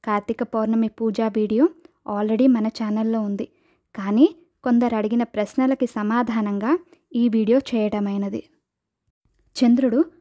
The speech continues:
కృతికా నక్షత్రంతో కలిసి ఉన్న మాసం కాబట్టి కార్తీకం అని దీనికి పేరు. చంద్రుడు మనఃకారకుడు. కృతికా నక్షత్రం సంతాన ప్రదాత అయినటువంటి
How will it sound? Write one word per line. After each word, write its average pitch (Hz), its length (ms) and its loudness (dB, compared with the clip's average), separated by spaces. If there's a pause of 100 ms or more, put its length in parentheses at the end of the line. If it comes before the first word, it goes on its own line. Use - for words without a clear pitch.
(140)
కృతికా 240 360 -2
నక్షత్రంతో 254 680 -2
కలిసి 220 380 -8
ఉన్న 214 200 -4
మాసం 190 400 -6
కాబట్టి 196 520 -6 (380)
కార్తీకం 220 540 0 (140)
అని 254 160 4
దీనికి 226 320 0
పేరు. 196 280 -8 (460)
చంద్రుడు 220 360 0 (300)
మనఃకారకుడు. 214 720 -2 (400)
కృతికా 240 380 -4
నక్షత్రం 247 500 -2 (500)
సంతాన 262 400 2
ప్రదాత 226 460 -4
అయినటువంటి 214 720 -8